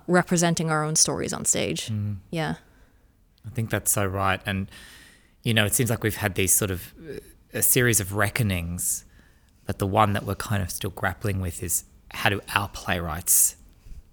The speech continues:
Speaker 2: tell those stories that we're now telling?
Speaker 1: Absolutely.
Speaker 2: You know, and, and what pathways need to be put in place for that to happen?
Speaker 1: Totally.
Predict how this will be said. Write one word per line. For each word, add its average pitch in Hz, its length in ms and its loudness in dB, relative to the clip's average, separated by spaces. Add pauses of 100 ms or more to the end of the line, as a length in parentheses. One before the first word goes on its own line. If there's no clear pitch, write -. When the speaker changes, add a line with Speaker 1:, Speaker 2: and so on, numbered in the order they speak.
Speaker 2:
tell 123 260 6
those 101 220 4
stories 95 520 2
that - 160 -2
we're 104 80 2
now 90 200 -2
telling? - 460 -6
Speaker 1:
Absolutely. 170 920 2
Speaker 2:
You 92 80 -4
know, 90 280 -6
and, 104 200 -4
and 104 180 -4
what 104 160 -2
pathways 92 540 -2
need 87 140 -6
to - 80 -14
be 95 100 -6
put - 180 -8
in 85 80 -4
place 85 300 -6
for 92 80 -8
that 85 160 -8
to - 100 -10
happen? 90 440 -8
Speaker 1:
Totally. 180 500 2